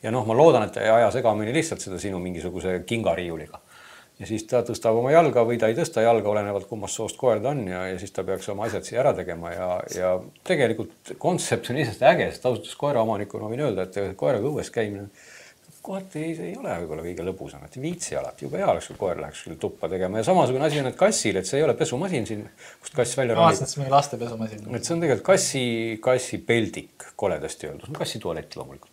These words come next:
Speaker 1: Kass läheb siia sisse. Ehk et läbiv teema, neli tükki.
Speaker 2: No kui ta läheb sinna sisse, aga okei, võib-olla läheb.
Speaker 1: Vaat. Nii, aga
Speaker 2: See on siis, äh, läbiv teema sinu jaoks, aga samas ikkagi
Speaker 1: Nii see
Speaker 2: ma
Speaker 1: on.
Speaker 2: saan aru, et, äh,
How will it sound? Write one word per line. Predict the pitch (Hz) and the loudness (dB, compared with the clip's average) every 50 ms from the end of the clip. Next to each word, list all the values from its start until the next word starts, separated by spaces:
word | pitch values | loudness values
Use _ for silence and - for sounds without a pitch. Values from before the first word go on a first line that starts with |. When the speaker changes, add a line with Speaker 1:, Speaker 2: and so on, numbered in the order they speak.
| _ _ - - - - - - - - _ _ | _ _ -20 -20 -20 -20 -20 -20 -20 -20 _ _
Speaker 1:
Kass | - 139 131 - - | 0 0 0 0 0
läheb | 110 98 - | -4 -2 -2
siia | - 120 | -4 -6
sisse. | - - - - - 123 - - - - - | -6 -4 -4 -2 -2 -2 -4 -6 -14 -2 0
Ehk | 170 156 - 143 113 | 0 0 0 -2 0
et | - 175 | 6 6
läbiv | 208 220 196 131 101 | 8 8 8 6 4
teema, | 113 110 104 107 143 | 4 4 4 4 4
neli | 196 202 135 123 | 4 4 2 2
tükki. | 131 - - - 120 - - - - _ _ _ _ _ _ _ _ | -2 -2 -2 -2 -2 -2 -4 -10 -20 _ _ _ _ _ _ _ _
Speaker 2:
No | 147 151 | -2 -2
kui | 156 185 | 0 0
ta | 185 196 214 | 2 2 2
läheb | 196 143 - | 2 2 2
sinna | - 117 113 110 | 0 -2 0 0
sisse, | 113 - - - 117 | 0 -2 0 0 2
aga | 120 131 151 156 | 4 4 4 4
okei, | - 170 139 113 - - - - | 6 4 4 4 2 -4 -2 0
võib-olla | 156 151 160 156 151 | 2 4 4 4 6
läheb. | 143 131 123 117 - | 6 6 6 4 2
Speaker 1:
Vaat. | - - - - - _ _ _ _ - - - | -2 -12 -18 -20 -20 _ _ _ _ -12 -4 0
Nii, | 139 131 104 - - - - - - _ | 0 0 0 0 -4 -12 -20 -20 0 _
aga | 131 135 - 170 151 | 4 8 10 12 12
Speaker 2:
See | 151 151 - | 12 12 12
on | - | 12
siis, | 196 190 185 - 180 | 12 10 8 10 12
äh, | 175 170 | 12 12
läbiv | 170 196 202 196 160 | 12 10 8 6 8
teema | 160 175 170 165 147 | 8 8 8 8 6
sinu | 180 180 165 | 4 4 4
jaoks, | 139 123 127 - 127 | 4 4 4 2 0
aga | 127 | 2
samas | 165 180 165 147 135 | 4 6 6 4 4
ikkagi | 143 139 131 143 | 2 2 2 2
Speaker 1:
Nii | 139 | 2
see | 127 107 101 | 4 2 2
Speaker 2:
ma | |
Speaker 1:
on. | - - | 2 2
Speaker 2:
saan | 143 151 | 4 4
aru, | 151 147 139 131 | 4 6 6 6
et, | 127 127 - - 131 | 4 4 2 0 0
äh, | 123 123 | 0 0